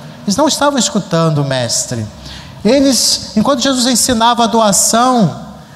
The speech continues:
a entrega, a sim-, a humildade, até a humilhação, porque ele foi humilhado, Jesus, um Deus que se humilha. Enquanto a gente vive na arrogância, quem somos nós, né? Pó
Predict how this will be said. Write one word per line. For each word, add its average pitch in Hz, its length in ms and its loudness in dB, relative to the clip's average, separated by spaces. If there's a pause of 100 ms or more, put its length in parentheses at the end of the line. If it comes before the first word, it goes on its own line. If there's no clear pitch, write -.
a 190 120 2
entrega, 190 920 2 (420)
a 185 120 2
sim-, 220 300 0
a 208 120 0
humildade, 226 1000 4 (600)
até 196 300 2
a 311 60 6
humilhação, 285 880 2
porque 220 220 -2
ele 240 120 0
foi 277 140 2
humilhado, 214 600 2
Jesus, 165 600 -2 (200)
um 196 120 6
Deus 269 420 4
que 240 140 -4
se - 180 -4
humilha. 180 560 -2 (560)
Enquanto 196 320 0
a 190 40 2
gente 180 260 2
vive 175 200 4
na 196 120 4
arrogância, 160 840 0 (320)
quem 233 180 -2
somos 170 440 0
nós, 160 340 2
né? 185 120 2
Pó - 880 -2